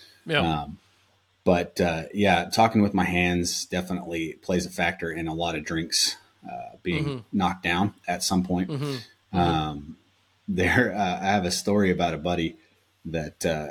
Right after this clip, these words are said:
Speaker 2: his, his nemesis when it comes to drinking is Fireball. Um,
Speaker 1: <laughs> Yeah.
Speaker 2: just,
Speaker 1: He's not
Speaker 2: just
Speaker 1: alone. <laughs>
Speaker 2: Well, which is crazy because Fireball was
Speaker 1: Yeah.
Speaker 2: always the drink for me that, like, just keep it coming 'cause it's, it, it never hit me.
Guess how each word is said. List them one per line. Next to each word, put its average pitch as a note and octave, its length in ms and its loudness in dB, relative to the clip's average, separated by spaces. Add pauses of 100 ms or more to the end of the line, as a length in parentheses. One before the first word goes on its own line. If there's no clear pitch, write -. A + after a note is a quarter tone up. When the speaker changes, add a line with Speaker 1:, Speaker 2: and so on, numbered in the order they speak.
Speaker 2:
his, A2 640 4
his G2+ 300 2
nemesis F#2+ 720 2
when E2 140 -6
it - 120 -12
comes F2 340 -6
to E2 100 -12
drinking E2 580 -8
is D#2 340 -8
Fireball. - 520 2 (840)
Um, - 240 -4
Speaker 1:
<laughs> E3+ 460 2
Yeah. D#3+ 200 -4
Speaker 2:
just, - 400 0
Speaker 1:
He's G3 140 -2
not F#3 200 6
Speaker 2:
just F#3 120 2
Speaker 1:
alone. G3+ 320 6 (360)
<laughs> - 460 -2
Speaker 2:
Well, A2+ 360 4 (320)
which B2+ 180 6
is A#2 140 6
crazy E3+ 360 8
because F#2+ 300 4
Fireball G2+ 460 4
was F#2 80 6
Speaker 1:
Yeah. G2 80 6
Speaker 2:
always G2 260 4
the F2+ 80 -2
drink G2+ 300 2
for G2+ 120 0
me F#2 320 6
that, D#2+ 360 -2 (180)
like, D#2+ 280 -8 (120)
just G2 280 -4 (180)
keep B2+ 180 2
it F2+ 140 0
coming F2 280 0
'cause E2+ 200 0
it's, E2+ 380 -6
it, F2+ 180 -8 (120)
it A#2+ 240 0
never C3 340 8
hit G2+ 220 2
me. - 160 -12